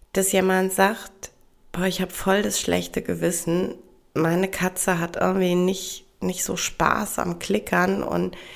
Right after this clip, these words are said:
jetzt trainiere ich nicht mit der und, aber überall heißt's, ich muss mich doch beschäftigen“ und, ha.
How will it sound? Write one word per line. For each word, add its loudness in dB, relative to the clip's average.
jetzt -2
trainiere 4
ich -4
nicht -4
mit -2
der 0
und, -2
aber 0
überall 0
heißt's, 0
ich -8
muss 0
mich -6
doch -6
beschäftigen“ -2
und, 0
ha. 4